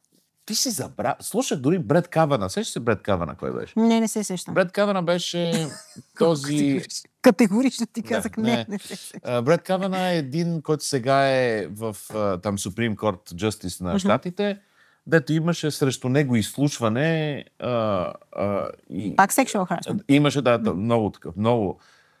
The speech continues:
Speaker 1: sexual harassment. И някаква жена излезе и каза, нали, "Аз бях sexually harassed от него и това ме е маркирало, цял живот ме е маркирало това." А той казва, "Нищо подобно, това е consensual."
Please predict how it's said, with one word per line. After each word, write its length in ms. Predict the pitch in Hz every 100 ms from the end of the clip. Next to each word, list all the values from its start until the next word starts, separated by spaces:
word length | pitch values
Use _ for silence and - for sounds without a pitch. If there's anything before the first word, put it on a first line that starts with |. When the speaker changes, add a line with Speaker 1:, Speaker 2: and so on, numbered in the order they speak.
| _ _
Speaker 1:
sexual 380 | - 107 92 92
harassment. 300 | 92 85 92
И 100 | 135
някаква 300 | 160 170 196
жена 260 | 123 92 127
излезе 320 | 131 107 131
и 60 | 135
каза, 280 | 98 98
нали, 220 | 107 82 98
"Аз 480 | 80 85 - - - -
бях 280 | 82 151
sexually 520 | - - 226 - 294 -
harassed 320 | 277 339 -
от 120 | -
него 220 | 294 277
и 100 | 190
това 180 | 180 170
ме 160 | 208 214
е 40 |
маркирало, 440 | 196 170 - 208 254
цял 340 | - 269 269
живот 460 | 233 240 214 254 - - -
ме 140 | 302
е 40 | 247
маркирало 540 | 254 247 - 220 185 131
това." 260 | 98 65 - _ _ _ _ _ _ _ _ _ _ _ _ _
А 60 | -
той 180 | 156
казва, 300 | 139 151 120
"Нищо 280 | 127 180 196
подобно, 460 | 156 151 165 160 151
това 120 | 160
е 40 |
consensual." 500 | 156 151 165 170 156